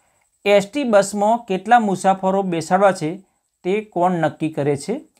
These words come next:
તો એસ ટી બસમાં કેટલા મુસાફરો બેસાડવા છે તે નક્કી આર ટી ઓ કરે છે. હવે જોઈશું નેક્સ્ટ ક્વેશ્ચન, કેન્સરના દર્દીઓને સારવાર માટે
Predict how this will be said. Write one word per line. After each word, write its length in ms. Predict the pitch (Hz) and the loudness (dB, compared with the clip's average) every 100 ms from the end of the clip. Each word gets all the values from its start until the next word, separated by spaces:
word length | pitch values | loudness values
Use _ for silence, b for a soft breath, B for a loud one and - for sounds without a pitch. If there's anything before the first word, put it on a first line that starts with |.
| _ _ _ _ | _ _ _ _
તો 340 | 196 226 - _ _ - | 0 0 -2 _ _ -2
એસ 240 | 175 170 | -2 -2
ટી 100 | 269 | -4
બસમાં 640 | 240 180 175 196 196 220 214 | 0 0 0 0 0 0 -4
કેટલા 340 | 156 160 233 | -10 0 2
મુસાફરો 600 | 214 196 190 180 175 170 | 2 0 0 0 0 -2
બેસાડવા 520 | 170 151 127 175 190 165 | -2 -4 -2 0 2 0
છે 280 | 151 160 b b _ | -2 -10 b b _
તે 140 | 185 226 | -4 0
નક્કી 600 | 196 180 - 185 131 - _ _ - | 0 -2 -4 -8 -8 -10 _ _ 0
આર 200 | 160 170 | 2 2
ટી 220 | 165 190 | 0 0
ઓ 100 | 190 | 0
કરે 400 | 190 139 139 262 - _ _ _ _ - | 0 -2 0 -2 -4 _ _ _ _ -20
છે. 280 | - 101 _ - | -20 -20 _ 0
હવે 120 | 233 | 2
જોઈશું 580 | 240 254 - 254 254 233 | 2 0 0 0 0 0
નેક્સ્ટ 420 | 170 170 190 - | 0 0 -2 -8
ક્વેશ્ચન, 640 | _ 151 139 139 196 359 _ _ _ _ _ | _ -6 -4 -4 -8 -10 _ _ _ _ _
કેન્સરના 600 | 196 190 190 247 247 254 | 2 2 2 0 4 4
દર્દીઓને 680 | 240 180 175 175 214 208 214 | 4 2 0 0 -2 -2 -4
સારવાર 400 | 220 170 147 175 | -4 -2 0 0
માટે 520 | 175 180 180 165 190 | 2 0 0 -6 -8